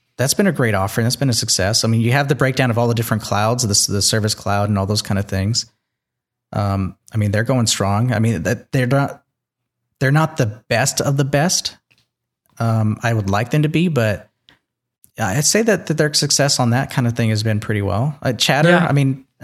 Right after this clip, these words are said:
Speaker 1: I don't really like Chatter, but there are people out there using it and using it for more things. I mean,
Speaker 2: Yep.
Speaker 1: I, I, I'm surprised. I come into a, to an organization and find out that they're using Chatter and they love it.
Speaker 2: Yep. I mean, I understand all that, and I, I agree with you. I mean, they, they do have a lot of good products, and there, of course, there, you know,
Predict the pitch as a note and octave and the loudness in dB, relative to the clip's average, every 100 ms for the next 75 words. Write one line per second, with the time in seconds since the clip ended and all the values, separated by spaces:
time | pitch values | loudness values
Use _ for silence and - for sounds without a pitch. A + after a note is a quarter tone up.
0 | - - C3 F#3 E3+ D3 C#3+ C3+ A#2+ - | -12 -2 0 2 2 2 2 2 0 0
1 | A#2 D3 C3+ A2+ B2+ D3 D3 D3+ B2+ A#2+ | 2 0 0 0 0 2 0 0 0 0
2 | C3 A2 A#2+ C3 C3 C3+ - A#2 G#2+ A2+ | 0 2 2 2 2 0 0 0 2 2
3 | B2 F#2 - A#2 A2 A2 A2+ C3 G#2 G#2 | 0 -2 -2 0 0 0 0 0 0 -2
4 | - G#2+ G#2 A2+ D3+ - - C3 D#3+ C3 | 0 0 2 2 0 -6 -6 -2 2 2
5 | F3 E3+ F3 - D3 C#3+ C3 A2+ A2+ C#3 | 2 2 2 2 2 2 2 2 2 2
6 | B2 C3+ A2+ A2 - _ _ - B2 A#2+ | 2 2 2 0 -4 _ _ -2 2 2
7 | A2+ G#2+ A2+ D3+ - A2 G2+ G#2+ A2 A2+ | 2 2 2 2 0 0 0 0 0 0
8 | A2 A2 C3 B2+ A2+ B2 B2 A2+ A#2 C3 | 0 0 0 -2 0 0 0 0 0 0
9 | B2 A#2 G#2 C3+ A2+ - - - - - | 2 2 2 0 0 -2 -6 -20 -20 -20
10 | _ - - D#3+ E3+ E3 G#3+ A#3+ - C#3+ | _ -16 -2 0 0 2 2 2 2 2
11 | B2 A2 C#3 F3 - C#3+ C3+ G#2+ G2 F#2 | 2 2 0 0 0 0 0 0 0 0
12 | G#2+ A#2 A#2+ A#2+ A#2 A#2+ C#3 B2+ A#2+ - | 2 2 0 0 0 0 2 0 0 -2
13 | G#2 G#2+ G#2+ A2 - A2 A#2+ - G#2 G#2 | 0 0 0 -2 -2 -2 0 0 0 -2
14 | - - G2 G2+ - E2+ | -4 -4 -2 -2 -2 -2